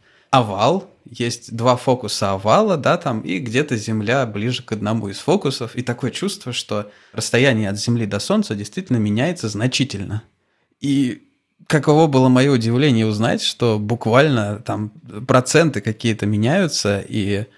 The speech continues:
не настолько это все сказывается. В принципе, наверное, можно было бы допереть до этого, но как-то, когда в школе тебе нарисовали, ты это запомнил, и все. И когда ты, если этим не занимался как-то профессионально или не сталкивался, то в целом у тебя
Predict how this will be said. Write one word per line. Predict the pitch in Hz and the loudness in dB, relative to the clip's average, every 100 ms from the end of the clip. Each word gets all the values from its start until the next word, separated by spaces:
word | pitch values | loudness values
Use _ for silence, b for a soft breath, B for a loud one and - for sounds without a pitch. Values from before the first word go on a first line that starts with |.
| b b b b 117 | b b b b 2
не | 117 | 4
настолько | 113 - 160 123 | 4 2 0 0
это | 110 113 | -2 -2
все | - 131 107 | 0 0 0
сказывается. | - - 117 101 104 - 95 - - _ | -2 2 2 2 -4 -6 -8 -10 -16 _
В | |
принципе, | 135 135 - | 0 2 2
наверное, | 123 117 113 | 4 4 4
можно | 123 123 110 | 2 0 -2
было | 113 107 | 0 0
бы | 107 | -2
допереть | 107 107 131 214 | -4 -2 -2 0
до | 123 | 0
этого, | 101 - 101 | 0 -2 -4
но | 98 107 | -4 0
как-то, | 143 - - | 0 -2 -6
когда | 113 110 | -2 -2
в | 110 | -2
школе | - 135 123 | 2 2 2
тебе | - 123 | 0 -2
нарисовали, | 117 110 - 110 123 202 95 - _ _ | -2 -2 -2 2 4 4 0 -6 _ _
ты | 120 | 2
это | 113 | 4
запомнил, | 110 104 - 180 147 92 92 _ - | 2 0 2 2 2 -2 -4 _ -4
и | 117 | -2
все. | 104 - 123 | -2 -2 -4
И | 117 | -4
когда | - 127 127 | 0 2 4
ты, | 131 | 2
если | - 123 123 | 2 2 2
этим | 123 123 | 0 2
не | 120 | 2
занимался | 123 123 147 208 - 117 | 4 4 4 2 0 -2
как-то | 104 - 107 | -2 -6 -6
профессионально | - 110 - 104 110 180 151 110 | -4 -4 0 2 4 2 0 -2
или | 107 | -2
не | 110 107 | -4 0
сталкивался, | - 180 - 120 110 107 | 2 2 0 -2 -2 -4
то | - | -4
в | 101 | -6
целом | - 117 165 131 | 0 2 2 2
у | 107 | -2
тебя | - 98 110 107 107 | -4 -2 0 0 -4